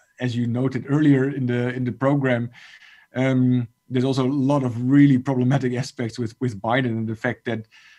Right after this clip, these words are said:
you know, more, you know, left-wing progressive voices, uh, don't really get, you know, their say in, in, in the Democratic Party and, and, and in, in the,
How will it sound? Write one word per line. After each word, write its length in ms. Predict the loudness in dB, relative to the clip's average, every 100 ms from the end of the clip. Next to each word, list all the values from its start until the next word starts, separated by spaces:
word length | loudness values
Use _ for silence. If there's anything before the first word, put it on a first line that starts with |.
| _ -6
you 80 |
know, 120 | -4 -2
more, 720 | 0 2 2 2 0 -2 -8 _ _
you 120 | -4 -2
know, 180 | 0
left-wing 560 | -2 0 -2 -2 -4 -2
progressive 560 | -4 -2 -2 -2 -4 -6
voices, 640 | -4 -4 -2 -4 -6 -12 _ _ _ _ _
uh, 140 | -6 -6
don't 360 | -4 -4 -2 -2
really 440 | 4 4 4 0
get, 320 | -2 -6 -6 -10 -6
you 120 | -2
know, 120 | -2
their 240 | -2 -4
say 180 | -6 -12 -20 _ _ _ _
in, 280 | -4 -4 -4
in, 320 | -10 -10 -10 -8
in 60 |
the 60 | -6
Democratic 380 | -4 -4 -6 -2
Party 260 | -2 -2
and, 120 | -6 -6
and, 160 | -8
and 180 | -6 -10
in, 140 | -10 -8
in 140 | -6 -4
the, 320 | -4 -4